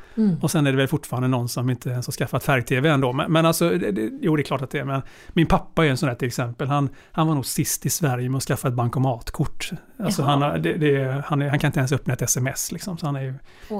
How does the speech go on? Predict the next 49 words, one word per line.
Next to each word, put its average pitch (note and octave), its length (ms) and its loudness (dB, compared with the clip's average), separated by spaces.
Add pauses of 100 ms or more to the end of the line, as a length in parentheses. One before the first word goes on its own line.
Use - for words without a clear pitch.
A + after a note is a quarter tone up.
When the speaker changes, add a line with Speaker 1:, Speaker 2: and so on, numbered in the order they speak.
Speaker 1:
vad - 0 -
Speaker 2:
helt B2 100 0 (140)
Speaker 1:
otäckt. - 80 -8
Speaker 2:
kass C3+ 200 -2
på D3+ 80 -6
sånt C#3 160 -4
där, - 140 -2
va? G#3 100 -8 (100)
Speaker 1:
Ja. F#3+ 180 -6 (300)
Speaker 2:
Men E3+ 140 4
vi F#3 80 8
behö-, F3+ 400 4
vi F#3 120 4
behöver F3+ 500 4
ju G#3 80 2
de G3+ 120 6
här C#3 80 4
snabba, B2+ 600 0 (340)
eh, D#3 180 -2
längst C3+ 340 0
fram A#2 260 0
som, C#3 180 -4
som C3 180 -2
drar D3+ 440 2
i A#2 40 -2
det, B2+ 100 -4
för C#3+ 120 -4
annars C#3+ 180 -2
kommer D3+ 160 0
ingenting C#3 220 0
att - 60 0
ske. G3 320 -4 (1120)
Men F3 120 2
sen A#2+ 260 0
så F#3 420 4 (380)
ska - 200 -2
vi G#3 80 4
nog F3+ 120 6
inte F#3 140 0
underskatta C3+ 720 0
att E3+ 80 0
de C#3+ 120 0
flesta - 640 -2
är A#2+ 300 2
ju C3 100 2
ändå A#2 180 0
i A#2 100 -2
mitten A#2+ 720 0
någonstans. D3 640 0